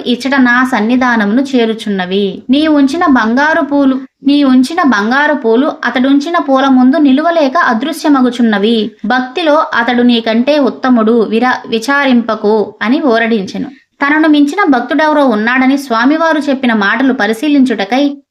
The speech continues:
వెంకటాచలంనకు సమీపంలో ఉన్న పల్లెలో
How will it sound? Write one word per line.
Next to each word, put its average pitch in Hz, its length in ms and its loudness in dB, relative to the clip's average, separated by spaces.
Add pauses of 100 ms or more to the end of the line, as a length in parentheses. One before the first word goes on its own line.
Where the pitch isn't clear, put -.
వెంకటాచలంనకు 240 920 -2
సమీపంలో 247 640 0
ఉన్న 214 240 0
పల్లెలో 214 720 -2